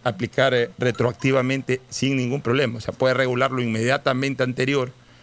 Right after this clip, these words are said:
y a partir de ahora también lo posterior. Entonces, bajo ese concepto, ojalá, insisto, ojalá la ley, eh, eh, en esa parte pueda ser, eh,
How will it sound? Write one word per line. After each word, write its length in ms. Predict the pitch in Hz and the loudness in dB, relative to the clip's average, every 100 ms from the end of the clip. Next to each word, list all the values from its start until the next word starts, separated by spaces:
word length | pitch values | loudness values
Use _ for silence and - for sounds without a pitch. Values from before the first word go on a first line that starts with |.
| - - | -18 -4
y 160 | 117 117 | 2 2
a 140 | 110 | 4
partir 340 | 117 - 139 | 0 0 0
de 80 | 143 | 2
ahora 260 | 135 131 139 | 2 2 2
también 460 | 131 113 127 131 - | 0 0 0 -2 0
lo 160 | 120 | 0
posterior. 560 | - 107 110 113 156 - - - - - - - - | 0 -2 0 2 2 0 -10 -20 -20 -20 -20 -20 -4
Entonces, 500 | 120 104 123 - - - - - - | 0 4 2 0 -10 -20 -20 -18 -2
bajo 240 | 123 113 | 4 4
ese 160 | 131 147 | 4 2
concepto, 480 | - 135 143 - - 135 | 0 0 0 -2 0 2
ojalá, 600 | 127 127 127 147 123 - - - | 4 4 4 2 2 -4 -12 -4
insisto, 680 | 131 120 156 143 - 113 - - | -4 0 0 0 -2 -6 -4 2
ojalá 800 | 139 139 131 139 143 151 135 - - - - - - - | 4 4 4 2 4 2 2 -4 -20 -20 -20 -20 -20 -10
la 240 | - 113 113 | 2 4 4
ley, 380 | 123 143 151 - - - - | 4 2 0 -8 -20 -16 -2
eh, 300 | 117 113 110 | 2 2 2
eh, 360 | 110 110 110 110 113 | 0 0 0 -2 0
en 180 | 107 | 2
esa 280 | 147 151 143 | 2 0 0
parte 440 | 151 147 123 143 143 - - - - - - | 0 0 0 -6 -6 -14 -20 -20 -20 -20 -2
pueda 320 | 147 143 143 123 | 4 4 4 2
ser, 280 | 135 135 | 0 0
eh, 180 | 135 131 | 0 -4